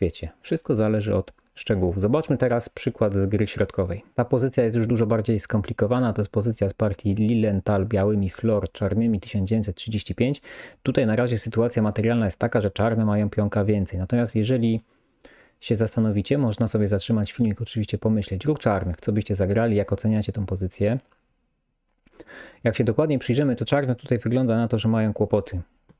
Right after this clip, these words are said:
ponieważ, e, ten skoczek jest atakowany i za bardzo nie ma się gdzie uciekać. Tutaj nie można, wszędzie wchodzimy skoczkiem pod bicie, tutaj nie można.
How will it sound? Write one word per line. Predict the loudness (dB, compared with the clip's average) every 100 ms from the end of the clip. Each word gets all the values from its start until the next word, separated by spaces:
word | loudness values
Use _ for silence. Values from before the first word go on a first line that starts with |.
| -4
ponieważ, | 0 0 -2 -2
e, | -2
ten | 0 -2
skoczek | 0 0 0
jest | 0
atakowany | 0 -2 0 0 2
i | 2
za | 0
bardzo | 0 0
nie | 2
ma | 0
się | 0 -2
gdzie | -2 0 0
uciekać. | 0 0 -2 -4
Tutaj | -6 -2 0
nie | 2
można, | 0 0 -2
wszędzie | 0 -2 -2
wchodzimy | -2 0 0
skoczkiem | 0 -4 -4 -4
pod | -2 0
bicie, | 0 0 -2
tutaj | -2 -2 0
nie | 2
można. | 0 -2 -4